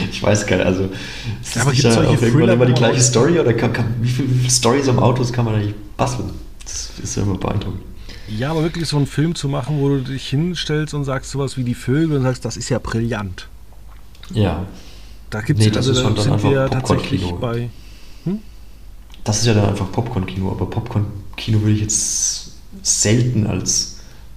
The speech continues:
Speaker 1: brillant bezeichnen im Sinne von, „Oh, das ist ja eine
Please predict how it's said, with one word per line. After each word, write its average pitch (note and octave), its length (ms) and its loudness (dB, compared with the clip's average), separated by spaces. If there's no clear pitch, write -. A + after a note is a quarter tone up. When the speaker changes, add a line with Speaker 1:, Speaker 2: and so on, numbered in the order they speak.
Speaker 1:
brillant G#2+ 680 4
bezeichnen F#2 500 -6
im - 60 -14
Sinne F2+ 280 -4
von, F2+ 340 -4
„Oh, F2 80 -4
das F2+ 160 -6
ist F2 100 -6
ja F#2 100 -4
eine G2 140 -2